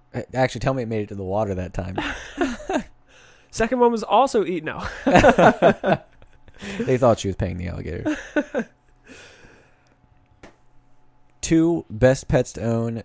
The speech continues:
Speaker 1: two worst pets to own.
Speaker 2: Okay. Best,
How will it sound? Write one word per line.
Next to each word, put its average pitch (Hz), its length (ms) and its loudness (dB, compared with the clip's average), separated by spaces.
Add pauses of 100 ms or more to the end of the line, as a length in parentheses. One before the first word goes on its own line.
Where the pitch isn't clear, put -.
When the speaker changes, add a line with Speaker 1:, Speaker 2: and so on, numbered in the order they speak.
Speaker 1:
two 113 220 -4
worst 95 340 -4
pets - 240 -10
to - 180 -16
own. 98 240 -16 (1000)
Speaker 2:
Okay. 160 280 -6 (720)
Best, 143 600 -2